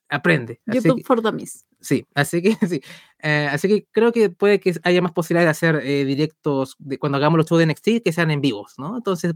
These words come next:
Speaker 1: creo que va a ser más, más fácil. Eh, así Alessandro no, no, no lo vamos a despertar a las tres de la mañana para que suba,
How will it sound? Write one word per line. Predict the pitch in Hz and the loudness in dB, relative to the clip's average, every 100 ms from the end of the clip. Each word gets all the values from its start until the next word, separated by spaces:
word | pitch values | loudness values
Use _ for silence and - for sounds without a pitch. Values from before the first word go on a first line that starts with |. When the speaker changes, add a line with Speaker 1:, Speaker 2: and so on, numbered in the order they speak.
| - | -2
Speaker 1:
creo | 175 165 | 0 0
que | 160 | 0
va | 151 | -2
a | |
ser | - 151 | -2 -4
más, | 147 143 - _ _ _ _ _ _ | -4 -6 -12 _ _ _ _ _ _
más | 151 156 - | -2 0 0
fácil. | - 151 123 - 123 120 113 - _ _ | -4 -2 -2 -6 -8 -6 -8 -12 _ _
Eh, | - 127 120 | -4 -2 -2
así | - - | -6 -2
Alessandro | 165 151 170 165 160 | 0 2 2 2 2
no, | 151 147 | 2 0
no, | 147 143 151 | -4 -6 -4
no | 151 | 0
lo | 156 | 2
vamos | 156 160 | 2 0
a | |
despertar | - 147 160 | -2 -2 0
a | |
las | 160 156 | 0 0
tres | 165 | 0
de | 165 | 2
la | 156 | 2
mañana | 147 151 165 | 0 0 0
para | 147 139 | 0 -4
que | 131 | -6
suba, | 151 139 123 | -6 -4 -6